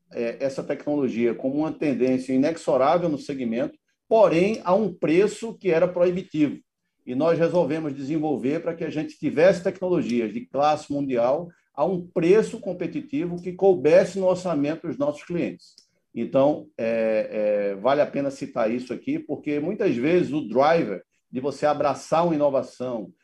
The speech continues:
de você abraçar um desenvolvimento tecnológico,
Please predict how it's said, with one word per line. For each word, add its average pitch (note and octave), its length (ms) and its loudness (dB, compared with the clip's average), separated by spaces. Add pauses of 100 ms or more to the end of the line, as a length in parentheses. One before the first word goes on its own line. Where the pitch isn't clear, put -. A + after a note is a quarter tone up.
(140)
de C3 120 -2
você D3 260 2
abraçar C#3+ 580 2
um E3+ 80 -2
desenvolvimento C#3 680 -2
tecnológico, B2 760 -2